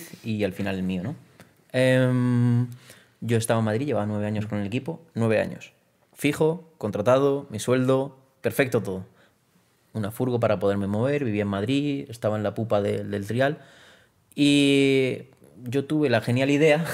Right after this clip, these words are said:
<laughs> de decir, "Oye, em, tengo ganas de ponerme por mi cuenta, ah, creo que, que ya tengo la suficiente experiencia como para montar los espectáculos por mi cuenta", como os he dicho antes, como para buscar ingresos recurrentes,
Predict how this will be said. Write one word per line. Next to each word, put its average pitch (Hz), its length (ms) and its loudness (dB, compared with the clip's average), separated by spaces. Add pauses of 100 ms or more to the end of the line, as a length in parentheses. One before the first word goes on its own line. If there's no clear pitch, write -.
(300)
<laughs> - 380 -20
de 131 140 2
decir, 120 320 4
"Oye, 127 300 2
em, 113 840 0
tengo 147 220 -2
ganas 147 200 0
de 117 80 0
ponerme 117 280 0
por 120 140 -2
mi 120 100 0
cuenta, 151 540 -2
ah, 95 260 -8
creo 120 260 2
que, 117 540 -2 (120)
que 120 100 -2
ya 117 80 4
tengo 120 160 -2
la 104 60 -2
suficiente 117 420 -4
experiencia 123 600 0 (400)
como 117 220 0
para 107 180 4
montar 104 260 -4
los 113 80 -4
espectáculos 107 400 -4
por 110 140 -6
mi 104 80 -4
cuenta", 131 240 -4
como 107 140 -2
os 107 40 -2
he 107 60 -2
dicho - 120 -4
antes, 156 320 0 (420)
como 120 300 2
para 107 680 2 (120)
buscar 117 720 -2
ingresos 117 480 0
recurrentes, 135 720 -2